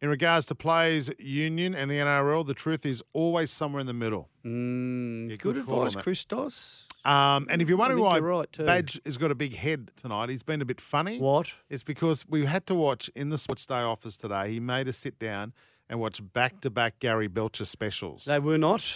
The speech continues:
Speaker 1: The
Speaker 2: They were games
Speaker 1: nineteen ninety
Speaker 2: of
Speaker 1: grand
Speaker 2: rugby
Speaker 1: final,
Speaker 2: league, yes.
Speaker 1: which was amazing. You won that. What was
Speaker 2: It
Speaker 1: it,
Speaker 2: was.
Speaker 1: eighteen fourteen?
Speaker 2: How, yeah, how good were, um,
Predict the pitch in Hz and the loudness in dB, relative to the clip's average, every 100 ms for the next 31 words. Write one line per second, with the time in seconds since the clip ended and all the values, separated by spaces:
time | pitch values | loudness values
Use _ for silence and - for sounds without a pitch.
0 | - _ _ _ 135 135 156 175 147 165 | -12 _ _ _ 0 4 6 8 6 6
1 | 156 151 127 143 143 135 135 139 185 247 | 6 4 4 2 2 2 4 4 2 -4
2 | 180 120 131 - - _ 123 - 123 110 | -4 -2 -2 -8 -20 _ -10 -6 -6 -6
3 | 110 113 120 120 190 233 _ _ _ _ | -4 -2 -2 -4 -8 -12 _ _ _ _
4 | _ 110 110 139 120 113 - _ 139 120 | _ -8 -2 -2 -2 -4 -4 _ -6 -4
5 | 113 113 127 131 127 - 135 131 180 247 | 0 2 2 0 -4 -2 0 0 -2 -8
6 | 113 113 127 147 117 139 127 127 117 113 | -12 -6 -6 -4 -6 -6 -6 -6 -8 -8
7 | 107 107 107 104 101 | -8 -8 -8 -12 -16